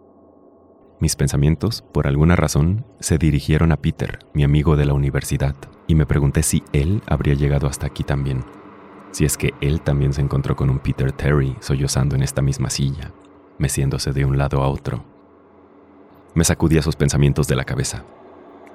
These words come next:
No importaban. Tomé el cuchillo de debajo de la silla e inmediatamente el otro David se quedó callado.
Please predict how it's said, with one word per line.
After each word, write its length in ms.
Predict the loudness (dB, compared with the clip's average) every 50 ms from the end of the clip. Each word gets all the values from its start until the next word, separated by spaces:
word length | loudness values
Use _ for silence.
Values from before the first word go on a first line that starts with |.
| -20 -20 -6 0
No 100 | 0 2
importaban. 560 | 2 2 2 2 2 2 0 0 0 -2 -6 -8 -14 -20 -20 -20 -20 -20 -20 -20 -20 -20 -20 -20 -20 -20 -20 -20 -20 -18 -6 -2
Tomé 280 | 2 2 4 4 4
el 100 | 2 0
cuchillo 480 | 0 -2 -4 0 0 0 2 2 2 0
de 140 | 2 0 0
debajo 400 | 0 0 0 -2 -2 0 0 0
de 100 | 2 0
la 140 | -2 -2 -2
silla 460 | 0 0 0 0 -2 -6 -8 -10 -14 -20 -20 -20 -20 -20 -20 -20 -20 -20 -20 -10 -4
e 120 | 0 0 2
inmediatamente 1000 | 2 2 2 2 2 2 0 0 -2 -2 0 0 0 0 0 -2 -4 -4 -6 -8 -16 -20 -20 -20 -20 -20 -20 -20 -14 -6
el 140 | -2 0 0
otro 240 | 0 0 0 0 2
David 240 | 2 2 2 0 -2
se 140 | -6 -8 -6
quedó 260 | -4 -2 -2 -2 -2
callado. 460 | -4 -6 -8 -6 -6 -8 -8 -10 -14